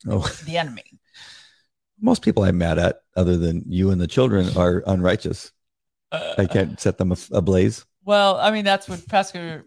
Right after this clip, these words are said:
Speaker 1: Mark Driscoll was like, "I wish I had this power 'cause I'd really like to burn up the people that I think are doing evil in the world." <laughs> So, I don't know, who am I to judge?
Speaker 2: Yeah.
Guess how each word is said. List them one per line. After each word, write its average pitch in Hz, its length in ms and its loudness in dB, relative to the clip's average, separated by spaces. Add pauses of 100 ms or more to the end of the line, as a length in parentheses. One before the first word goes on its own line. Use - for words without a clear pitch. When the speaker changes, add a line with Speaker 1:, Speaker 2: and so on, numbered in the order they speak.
Speaker 1:
Mark 170 240 -6
Driscoll 180 440 -4
was 156 200 -6
like, 151 240 -2
"I 226 100 2
wish 220 240 -6
I 151 60 -2
had 135 180 -6
this 131 160 -14
power 120 420 -4
'cause 175 160 -4
I'd 202 120 0
really 160 220 -2
like 151 180 -4
to 156 80 -10
burn 139 200 -6
up 131 140 -10
the 143 100 -20
people 143 480 -12 (220)
that 160 80 -8
I 160 80 -2
think 175 220 -8
are 175 80 -6
doing 165 260 -8
evil 156 300 -8
in 156 60 -18
the 190 140 -8
world." - 360 -8 (600)
<laughs> - 0 - (840)
So, 185 420 2 (100)
I 214 160 4
don't 190 100 0
know, 240 60 4
who - 40 4
am 196 80 2
I 175 120 2
to 170 60 -6
judge? 165 480 -6 (520)
Speaker 2:
Yeah. 110 240 -8